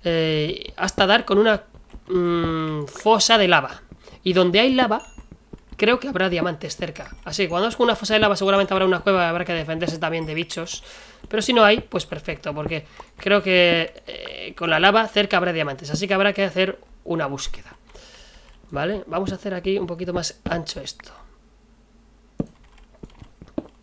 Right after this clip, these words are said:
De hecho, vamos a meter aquí esto.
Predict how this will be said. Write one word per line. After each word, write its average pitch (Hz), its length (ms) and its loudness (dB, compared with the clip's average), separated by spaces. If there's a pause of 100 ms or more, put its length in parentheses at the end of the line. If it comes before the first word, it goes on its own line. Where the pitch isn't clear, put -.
(2250)
De 165 100 -14
hecho, 190 160 -6
vamos 165 180 -6
a - 20 -8
meter 147 200 -10
aquí 151 160 -12
esto. - 360 -8